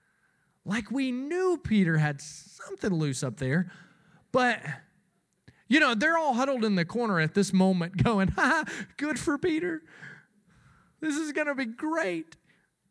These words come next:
Right? Wouldn't that be you?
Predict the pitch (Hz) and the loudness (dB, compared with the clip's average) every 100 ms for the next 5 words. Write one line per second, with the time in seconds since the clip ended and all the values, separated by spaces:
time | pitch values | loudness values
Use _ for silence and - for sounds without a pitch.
0 | _ _ _ _ _ _ _ _ _ _ | _ _ _ _ _ _ _ _ _ _
1 | _ _ _ _ _ _ _ - - 214 | _ _ _ _ _ _ _ -6 2 2
2 | 214 330 - _ _ _ - 196 220 208 | 2 -4 -18 _ _ _ -4 -2 0 2
3 | 202 226 | 2 0